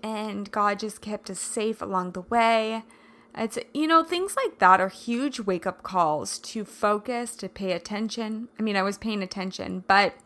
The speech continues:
to really focus on our surroundings and the signs around us, you know? Um, so we're safe. We made it in one piece. We got to Flagstaff.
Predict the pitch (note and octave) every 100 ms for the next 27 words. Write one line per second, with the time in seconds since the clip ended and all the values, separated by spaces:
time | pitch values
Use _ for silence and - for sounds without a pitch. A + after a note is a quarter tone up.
0 | _ _ _ _ _ _ - - - -
1 | - - C#4 A3+ C#4 E4 E4+ - - F#3
2 | - - - - - - A3+ A#3 A#3 -
3 | B3+ G3+ G3+ B3 A3 - - - - -
4 | - - - _ - A3+ A3+ A#3 - A#3
5 | A#3 C4+ C4 G#3+ A3 B3 A#3 - - -
6 | - - - _ _ A3 G3+ F3+ F#3+ A#3
7 | A#3 _ _ - _ _ _ _ _ -
8 | G#3 G3+ G3+ F#3+ G#3+ A3+ C#4 E4 _ _
9 | _ _ _ _ - C4 G3+ - - -
10 | A3+ B3 - C4+ A#3+ B3 - - - _
11 | _ G#3+ G#3 G#3+ G#3+ - G#3 G3 G3+ -
12 | A#3+ A#3+ - G#3+ A3 A#3+ - A3+ - A3
13 | G#3+ A3 - - A#3 A3+ A3+ -